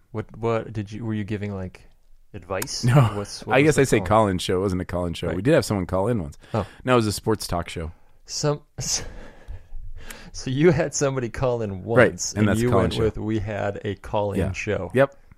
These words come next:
Speaker 1: Interesting.
Speaker 2: Yep.
Speaker 1: Okay.
Speaker 2: So, so I'm pretty much a professional. That was in the nineties when radio was radio.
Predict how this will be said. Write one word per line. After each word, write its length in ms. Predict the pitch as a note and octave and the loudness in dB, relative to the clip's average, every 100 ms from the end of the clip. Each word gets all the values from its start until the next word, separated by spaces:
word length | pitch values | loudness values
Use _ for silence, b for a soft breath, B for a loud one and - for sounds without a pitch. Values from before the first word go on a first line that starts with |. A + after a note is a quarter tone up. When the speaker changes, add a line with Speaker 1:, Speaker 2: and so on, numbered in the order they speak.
| - | -14
Speaker 1:
Interesting. 380 | D3+ - - D#2 - | -14 -14 -18 -18 -6
Speaker 2:
Yep. 200 | B2 C3+ _ _ - - _ b b b b | -2 -4 _ _ -20 -20 _ b b b b
Speaker 1:
Okay. 200 | - G#2+ - - - | -14 -14 -16 -20 -4
Speaker 2:
So, 680 | G#2 F#2 F#2 F2 F2+ F2 - | 0 2 2 0 -2 -6 -6
so 160 | E3 | -2
I'm 80 | D3+ | -2
pretty 180 | - A2+ | -2 -4
much 120 | E2+ | -4
a 40 | |
professional. 560 | - E2+ E2 - D#2+ E2 - - | -10 -6 -4 -4 -6 -6 -12 -6
That 100 | F#2+ | -2
was 120 | F2+ | 0
in 100 | E2+ | 0
the 80 | E2+ | 0
nineties 640 | F2+ F#2 F#2 F#2+ F2 - - - _ _ b b b b - _ _ - | 0 0 0 -2 -4 -10 -16 -20 _ _ b b b b -20 _ _ -14
when 320 | F2 D#2+ D#2 E2+ | -8 -6 -4 -2
radio 420 | F#2+ F#2 F#2 F2 | 0 2 2 2
was 160 | D#2+ | 0
radio. 500 | F2 F2+ F2+ F2+ F#2+ | 0 2 2 2 0